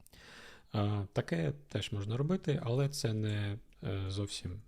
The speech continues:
е, ефект, да, і, можливо, це не, не завжди, е, зручно це так робити. Але, мабуть, насправді, е, самий, е, кращий, як я думаю, спосіб це робити, це винести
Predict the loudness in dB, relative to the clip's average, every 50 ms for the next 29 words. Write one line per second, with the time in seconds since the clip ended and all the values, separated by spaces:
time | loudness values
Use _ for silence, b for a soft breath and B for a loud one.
0 | -18 -10 -6 -4 -4 -4 -4 -6 -8 -12 -14 -20 -20 -20 -20 -20 -20 -20 -20 -20
1 | _ -20 -20 -20 -20 -10 -8 -6 -6 -2 0 0 0 0 -2 -8 -8 -6 -4 -4
2 | -2 -4 -4 -4 -2 -2 -2 -2 -2 -4 -4 -4 -4 -2 -2 -2 -4 -4 -6 -6
3 | -8 -8 -6 -4 -4 -2 -2 -4 -4 -6 -4 -4 -4 -4 -6 -4 -2 -2 0 0
4 | 0 -2 -4 -6 -4 -4 -2 -2 -2 -4 -4 B B B B B B B -4 -2
5 | 0 0 0 -2 -2 -4 -4 -6 -6 -6 -6 -8 -8 -8 -10 -10 -10 -10 -10 -10
6 | -10 -8 -6 -6 -2 2 4 4 4 4 4 4 4 2 0 -2 -8 -4 -4 -4
7 | -4 2 4 4 4 4 4 2 0 0 0 B B B B B B B B B
8 | -20 -10 -6 -2 -2 0 0 0 -2 -2 -2 0 2 2 2 2 2 2 2 0
9 | 0 0 -2 -4 -8 -14 _ -14 -8 -4 -4 -2 -2 -2 -2 -2 -4 -6 -8 -12
10 | -20 -20 -20 -20 _ -12 4 6 6 6 6 4 2 2 2 2 0 -2 -4 -4
11 | -2 -2 0 -2 -2 -4 0 0 2 2 2 -2 -4 -4 -4 -2 0 0 0 2
12 | 2 0 0 2 2 0 0 0 2 2 4 4 2 2 2 2 2 0 -2 -4
13 | -4 -2 -2 -2 -2